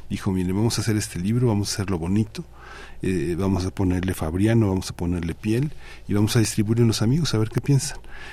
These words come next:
Ese libro muchos lo encontraron cursi, muchos interesantes, muy interesante, pensaban que tenía un lugar en la literatura mexicana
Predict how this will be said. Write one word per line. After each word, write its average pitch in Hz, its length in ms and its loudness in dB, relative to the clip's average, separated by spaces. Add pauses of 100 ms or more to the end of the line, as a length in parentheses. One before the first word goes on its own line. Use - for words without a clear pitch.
Ese 135 200 6
libro 143 420 8 (840)
muchos 110 280 8
lo 110 60 8
encontraron 104 420 4
cursi, - 360 2
muchos - 340 4
interesantes, 113 840 0 (180)
muy 113 140 8
interesante, 110 640 4
pensaban 104 360 2
que 98 120 -2
tenía 95 200 2
un 101 60 4
lugar 98 160 2
en 104 80 2
la 98 60 2
literatura 90 440 0
mexicana 110 480 2